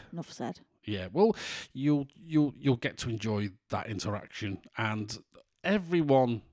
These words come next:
Speaker 2: everyone of the main players, we get, we get nice little stories for each. So by extending it by maybe another two series, they can, they can make it even better, better than it is.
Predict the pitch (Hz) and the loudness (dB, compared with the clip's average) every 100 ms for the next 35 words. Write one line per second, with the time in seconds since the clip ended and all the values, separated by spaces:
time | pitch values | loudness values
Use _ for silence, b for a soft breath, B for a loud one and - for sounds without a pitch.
0 | _ _ 170 180 180 160 147 135 - _ | _ _ 0 2 4 4 4 0 -6 _
1 | 139 123 127 123 120 113 - 117 104 101 | -4 2 4 6 6 4 0 -2 0 -2
2 | 107 101 104 104 - - - 113 107 117 | -4 -6 -6 -8 -10 -16 -12 -10 -8 -8
3 | - 110 101 - 101 98 101 - _ _ | -4 -2 -2 -4 -6 -8 -10 -12 _ _
4 | - - 104 98 98 - 101 98 - B | -8 0 2 2 -2 -4 -4 -6 -8 B
5 | B B B - 131 117 120 117 110 - | B B B -2 0 2 -2 -6 -8 -6
6 | 160 147 135 131 - 120 117 120 127 107 | -2 -2 0 -4 -4 0 2 4 4 4
7 | 110 113 101 - - 120 101 - 104 110 | 2 2 0 -4 -4 -4 -2 -2 -2 -4
8 | 92 85 90 - b b b b b b | -6 -10 -8 -10 b b b b b b
9 | _ 117 117 101 110 101 95 - _ _ | _ -2 -2 0 0 0 0 -4 _ _
10 | _ _ _ 110 104 113 113 110 104 98 | _ _ _ -6 0 2 2 0 -4 -6
11 | 98 87 - 101 - 101 - - - - | -8 -8 -6 -6 -6 -10 -12 -20 -6 -2
12 | 110 - 101 98 - 101 | -2 -2 -6 -6 -6 -4